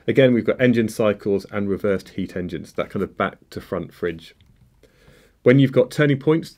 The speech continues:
a big popular option, uh, Millikan's determination of the electronic charge E. I did a video about that years ago that's become really popular.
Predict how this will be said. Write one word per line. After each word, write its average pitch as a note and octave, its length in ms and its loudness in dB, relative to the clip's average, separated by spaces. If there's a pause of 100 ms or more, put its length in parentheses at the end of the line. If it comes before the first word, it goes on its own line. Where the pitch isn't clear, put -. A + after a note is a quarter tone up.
(120)
a - 40 -14
big A2 380 -2
popular A2 400 -2
option, A2+ 500 -2 (280)
uh, G#2+ 320 2
Millikan's C3+ 520 2
determination A#2 760 -2
of F#2+ 60 -4
the G#2+ 60 0
electronic G2+ 460 -2
charge F#2 360 -4
E. C3 260 0 (280)
I A#2 60 -2
did E3 140 2
a A#2+ 40 4
video C3 200 2
about - 180 -2
that F#2+ 160 -4
years A#2+ 300 0
ago F2+ 160 -2
that's F#2 200 -12
become - 400 -8
really G2+ 240 -4
popular. A2+ 520 -8